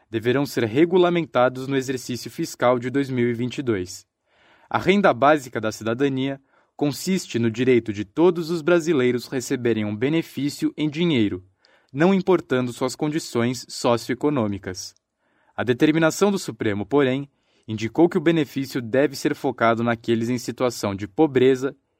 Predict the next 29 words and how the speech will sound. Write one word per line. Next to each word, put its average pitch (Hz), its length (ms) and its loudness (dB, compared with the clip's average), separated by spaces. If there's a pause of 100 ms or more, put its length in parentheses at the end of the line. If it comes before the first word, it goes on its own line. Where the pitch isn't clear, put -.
(100)
e 165 80 -4
extrema 123 480 -2
pobreza. 98 580 -2 (800)
O 135 100 -2
debate 160 460 2
sobre 127 260 -4
transferência 135 800 -4
de 110 120 -4
renda 123 320 -2
no 107 80 -2
Brasil 120 540 0 (260)
não 165 280 2
é 180 40 4
novo. 101 400 -2 (460)
Recentemente, 131 960 -2 (340)
ele 110 140 -2
ganhou 147 320 2
novos 160 380 0
capítulos 143 720 -2 (240)
com 117 160 -2
a 113 60 2
implementação 165 840 2
do 143 80 0
auxílio 143 380 -2
emergencial, 139 800 0 (560)
graças 131 440 2
aos 113 140 -2
estragos 104 520 -6
sociais 131 840 -2